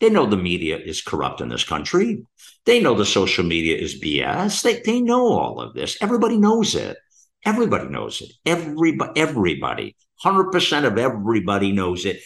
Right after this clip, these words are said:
And yes, the twenty percent of the communists know it as well. Rest assured,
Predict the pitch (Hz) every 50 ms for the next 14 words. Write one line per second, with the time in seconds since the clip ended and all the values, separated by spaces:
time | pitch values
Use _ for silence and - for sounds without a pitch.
0 | - _ - 107 110 104 95 92 92 92 - - 92 90 - 101 95 87 85 101
1 | 92 - 95 87 82 - - - 87 78 76 80 76 76 76 76 - - 64 58
2 | 60 58 58 - - 73 71 71 - - - - - - - - - 107 131 120
3 | - - 117 - - 87 73 53 50 -